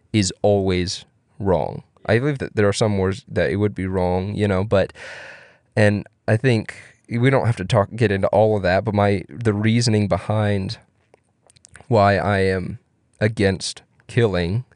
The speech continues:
and say that killing is always wrong, but fighting in a war is okay is, uh, make, is basically summed up in a quote by Lewis, which I think we're gonna get to. I think it's in Mere Christianity, actually. So if you're listening to our Mere Christianity series, you'll hear us talk about this again.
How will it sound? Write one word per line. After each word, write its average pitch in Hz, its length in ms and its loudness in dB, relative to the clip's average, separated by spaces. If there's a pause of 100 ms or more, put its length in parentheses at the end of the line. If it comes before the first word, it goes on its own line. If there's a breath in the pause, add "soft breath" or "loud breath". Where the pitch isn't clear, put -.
(200)
and 101 140 2
say 98 160 0
that 87 120 -2
killing 107 260 0
is 92 80 -4
always 95 260 0
wrong, 92 260 0
but 82 240 -2 (360)
fighting 92 380 0
in 90 80 0
a 90 40 -2
war 95 360 0
is 87 100 -2
okay 95 560 2
is, 87 400 -2 (640 loud breath)
uh, 98 200 4 (120)
make, 110 400 0
is 104 280 -4
basically 131 420 0
summed 101 280 0
up 92 140 0
in 95 60 0
a 92 60 -2
quote - 220 -2
by 92 140 2
Lewis, 95 480 0
which 107 140 -2
I 90 60 2
think 151 200 -2
we're 113 100 0
gonna 90 160 -2
get 113 300 0
to. 92 160 0
I 95 60 0
think 135 140 -2
it's - 140 -4
in 101 320 0
Mere 95 160 0
Christianity, 87 920 -2 (100)
actually. 80 520 -2
So 80 360 0 (100)
if - 240 -12
you're 101 140 2
listening 131 320 2
to 113 60 4
our 110 100 4
Mere 110 160 2
Christianity 110 580 0
series, 113 380 0
you'll 101 120 -4
hear 113 120 2
us 110 100 0
talk 120 220 2
about 117 220 2
this 110 140 0
again. 101 380 0